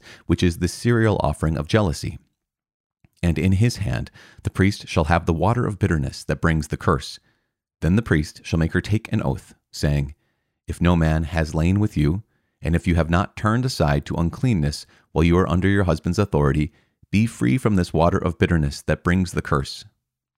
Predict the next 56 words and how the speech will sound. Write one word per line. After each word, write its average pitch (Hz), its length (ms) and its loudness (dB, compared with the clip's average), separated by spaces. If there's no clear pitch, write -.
But 80 100 2
if 80 100 -2
you 85 60 4
have 78 140 2
gone 85 200 4
astray, 85 540 0
though 80 120 4
you 82 200 4
are 85 100 4
under 85 220 2
your 95 160 0
husband's 85 340 -2
authority, 76 480 0
and 82 100 2
if 87 100 2
you 87 120 4
have 87 100 2
defiled 110 420 2
yourself, - 460 -2
and 85 140 0
some 95 220 2
man 92 260 2
other - 260 2
than 95 200 2
your 76 80 2
husband 69 400 -4
has 76 200 -4
lain 73 220 0
with 73 160 -6
you, 73 240 -4
then 85 260 2
let - 140 -4
the - 40 -2
priest - 340 0
make 76 160 0
the 82 60 -2
woman 82 240 4
take - 200 -2
the 80 120 0
oath 76 160 0
of 95 80 -6
the 120 80 0
curse, - 480 -4
and - 100 -6
say 80 140 0
to 95 100 -2
the 98 100 2
woman, 82 280 2
'The 92 100 4
Lord 98 340 4
make 110 240 0
you 123 260 2
an 87 100 2
execration - 720 -2
and 90 100 0
an 87 120 2